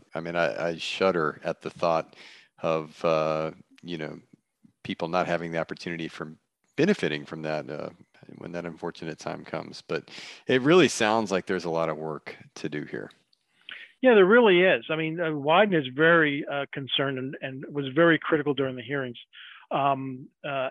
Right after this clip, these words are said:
Speaker 2: a-, and, you know, you've got some other m-, moving parts here. So unos has had this contract for thirty-five years. Uh, that's a long time for one entity to be managing this. Maybe it's time for a change. In fact, um,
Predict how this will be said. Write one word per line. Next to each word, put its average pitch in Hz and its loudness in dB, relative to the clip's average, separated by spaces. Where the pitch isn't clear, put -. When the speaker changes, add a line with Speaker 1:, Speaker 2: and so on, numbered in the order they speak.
Speaker 2:
a-, 160 -8
and, 160 -2
you 175 0
know, 165 6
you've 160 4
got 185 6
some 170 0
other 160 0
m-, 175 -4
moving 170 4
parts 151 2
here. 117 -6
So 139 0
unos 165 8
has 156 0
had 151 0
this 151 -6
contract 143 -2
for 127 -10
thirty-five 131 -4
years. 165 -6
Uh, 131 -12
that's 143 -4
a 151 -2
long 143 -2
time 143 -2
for 131 -4
one 139 -4
entity 127 -6
to 135 -10
be 120 -14
managing 135 -8
this. 92 -18
Maybe 127 -10
it's 131 -10
time 127 -10
for 123 -14
a 113 -16
change. 131 -14
In 143 -14
fact, 147 2
um, 135 -6